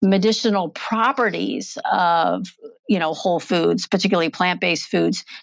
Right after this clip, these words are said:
that other cultures have been using for years and years. And even though they don't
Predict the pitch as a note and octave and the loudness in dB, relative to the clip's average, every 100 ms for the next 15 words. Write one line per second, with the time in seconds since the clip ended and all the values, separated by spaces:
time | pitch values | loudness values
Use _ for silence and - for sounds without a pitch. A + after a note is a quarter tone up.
0 | - A3+ - C4+ C4 A#3+ - A#3 B3+ G#3 | -2 -2 0 0 0 -2 0 0 0 -2
1 | F3+ E3 F3+ F3 F3 E3+ E3+ _ B3+ D4 | -2 -2 -2 0 -2 -2 -6 _ -8 2
2 | F#3+ G#3+ B3 G#3 F3+ F3 F#3 F#3+ G3+ G3 | 6 8 6 4 0 -2 0 2 2 2
3 | F#3+ F3+ G#3+ A#3 - - - - - - | 0 0 0 0 -2 -6 -10 -18 -20 -16
4 | - G#3+ A#3 C4 A#3+ G#3+ G#3 G3+ G3 | -2 0 2 2 2 2 2 2 0